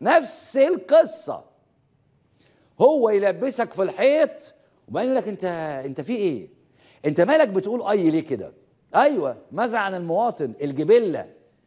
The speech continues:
اللي قاعد ما بيعملش حاجة خالص والحكومة بتجتمع في الضلمة وعزة مصطفى بتهوي؟ ماذا عن المواطن اللي قاعد بيصدق الإعلام الحر؟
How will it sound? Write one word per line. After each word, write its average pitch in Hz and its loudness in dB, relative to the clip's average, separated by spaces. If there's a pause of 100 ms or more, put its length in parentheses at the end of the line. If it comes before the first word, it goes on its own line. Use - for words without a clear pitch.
(260)
اللي 147 2
قاعد 226 0
ما 175 -4
بيعملش 160 -8
حاجة 196 -8
خالص 185 -4 (720)
والحكومة 143 -2
بتجتمع 180 -4
في 139 -6
الضلمة 208 0
وعزة 151 -2
مصطفى 196 -4
بتهوي؟ 190 -2 (720)
ماذا 226 2
عن 196 -2
المواطن 196 -2
اللي 175 -4
قاعد 233 -2
بيصدق 190 0
الإعلام 156 -2
الحر؟ 214 0